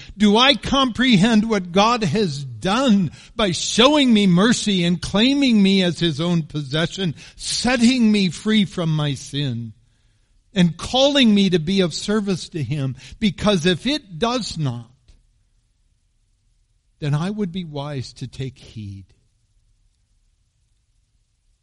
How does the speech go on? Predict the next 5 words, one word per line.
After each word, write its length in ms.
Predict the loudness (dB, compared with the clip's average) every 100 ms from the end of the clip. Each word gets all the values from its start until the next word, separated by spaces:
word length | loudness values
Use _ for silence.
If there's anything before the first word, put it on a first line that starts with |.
| _ _ _ _ _ _ _ _ _ _ _ _ _ _ _
Many 300 | 0 4 4
of 120 | 4
those 360 | 2 0 0 -4
who 140 | -6
stood 640 | -6 -10 -8 -6 -6 -8